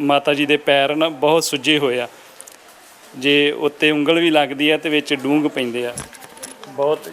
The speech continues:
ਜ਼ਿਆਦਾ ਨੱਪਿਆਂ। ਦੇਖੋ, ਇਸ ਤੋਂ ਬਾਅਦ ਕਿਡਨੀ ਦੇ ਟੈਸਟ ਵੀ ਮਾਤਾ ਜੀ ਦੇ ਕਰਵਾਉਣੇ ਆ,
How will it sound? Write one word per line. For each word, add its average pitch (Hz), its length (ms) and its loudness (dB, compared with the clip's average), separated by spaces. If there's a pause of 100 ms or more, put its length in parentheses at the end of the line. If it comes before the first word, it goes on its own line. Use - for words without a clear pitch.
ਜ਼ਿਆਦਾ 135 300 -2
ਨੱਪਿਆਂ। 127 400 -6
ਦੇਖੋ, 123 320 -12 (3000)
ਇਸ 151 180 2
ਤੋਂ 170 140 2
ਬਾਅਦ 156 220 4
ਕਿਡਨੀ 151 400 -2
ਦੇ 170 120 2
ਟੈਸਟ 165 340 0
ਵੀ 180 140 0
ਮਾਤਾ 151 320 2
ਜੀ 147 100 -2
ਦੇ 151 100 2
ਕਰਵਾਉਣੇ 143 500 2
ਆ, 147 180 0